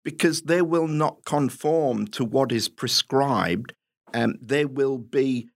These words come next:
not allowed to serve where they've been. He's not even allowed to give a farewell message in Kidderminster, a-, and he, he will move away and, and minister in the areas of London.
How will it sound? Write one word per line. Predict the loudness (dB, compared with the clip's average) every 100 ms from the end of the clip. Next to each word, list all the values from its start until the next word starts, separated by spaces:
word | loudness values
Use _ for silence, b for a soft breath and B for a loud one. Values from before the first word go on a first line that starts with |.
| -4
not | 0 0 0 0
allowed | 2 2 0 0 -4 -6
to | -6
serve | -4 0 2 2 2 -2 0
where | 0 2
they've | 0 0 0
been. | -2 -2 -2
He's | 0 -2 0
not | 0 0 -2
even | -2 0 0 2 2
allowed | 2 0 0 -2 -2
to | -6
give | -2 0 0
a | -2
farewell | 0 0 2 2 2
message | 0 -2 -2 -2 -2 -4 -4 -2
in | -2 0
Kidderminster, | -2 0 2 2 0 -4 -8 -10 _ _ _
a-, | 0 0 2
and | 0 0
he, | -4 -8 -18 -8
he | -4 0
will | 0 2
move | 0 0 -2
away | -2 0 2 2 2
and, | 0 -2 0
and | 0 2
minister | 2 0 -2 0 2 0 B B -8
in | -2 0
the | 2
areas | 2 2 2 0 -2
of | 0
London. | 0 0 0 -4 -4